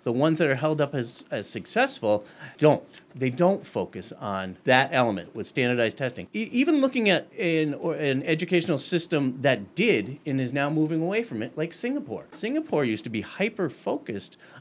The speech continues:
on testing. Not only testing, they would actually, you know, rank students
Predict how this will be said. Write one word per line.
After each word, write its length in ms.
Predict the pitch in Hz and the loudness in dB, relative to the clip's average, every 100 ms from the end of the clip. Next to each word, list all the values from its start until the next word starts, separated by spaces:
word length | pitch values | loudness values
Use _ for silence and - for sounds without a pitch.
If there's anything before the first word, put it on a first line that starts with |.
| - | -4
on 380 | 147 147 147 165 - _ _ | 0 2 2 0 -6 _ _
testing. 500 | - 240 - 98 98 - | -6 -4 -4 -8 -8 -4
Not 180 | 233 | -2
only 160 | 339 214 | -2 -2
testing, 460 | - 160 - 101 113 | 0 -2 -2 -4 -2
they 100 | 208 | 0
would 140 | 160 | 2
actually, 420 | 139 - 123 107 | 0 -2 -4 -2
you 240 | 101 101 104 | -2 -6 -8
know, 140 | 95 | -10
rank 420 | 117 104 175 - - | -6 0 0 0 -10
students 600 | - 92 78 - - | -8 -8 -10 -16 -20